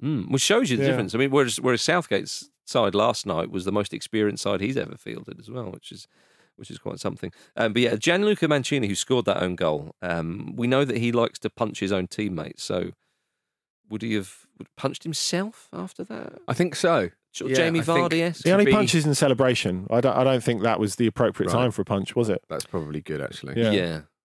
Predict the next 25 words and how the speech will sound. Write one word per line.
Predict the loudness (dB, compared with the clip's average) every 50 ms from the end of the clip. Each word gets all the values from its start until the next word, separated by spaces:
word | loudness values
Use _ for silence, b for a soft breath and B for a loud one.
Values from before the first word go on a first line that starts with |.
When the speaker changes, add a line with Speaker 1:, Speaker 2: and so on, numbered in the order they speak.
| _ -2
Speaker 1:
Yeah, | 0 0 0
so | 2 2 2 2
maybe, | 4 2 2 2 0 -2 -2 -6 -2
yeah, | 0 2 2
if | 2
he | 0 -2
punches | 0 -2 -2 -2 0 -2 0
other | 0 0 0 0
people | 0 0 -2 -2 0 -2 -4 -4
in | -4
celebration | -2 -2 -2 -2 0 0 0 -2 -2 -4 -6
when | -8 -6
something | -4 -4 -4 -4 -2 -2
goes | -2 -2 -2 -4
bad, | -4 -2 -2 -2 -2 -4 -6 _ _ _ _ _ _ -12
does | -8
he | -8 -6
punch | -6 -6 -8 -6 -8
himself? | -12 -8 -4 -2 -2 -2 -4 -10 _ _ _ _ _ _ _ _ _ _ _ _ _ _ _ _ _ _ _ _ _ -14
Speaker 2:
Or | -12 -8
maybe | -6 -4 -4 -4 -2
give | -2 -2 0
himself | 0 0 0 0 -2 0
a | 0 0
wedgie, | 2 2 2 2 0 -2 -2 -4 _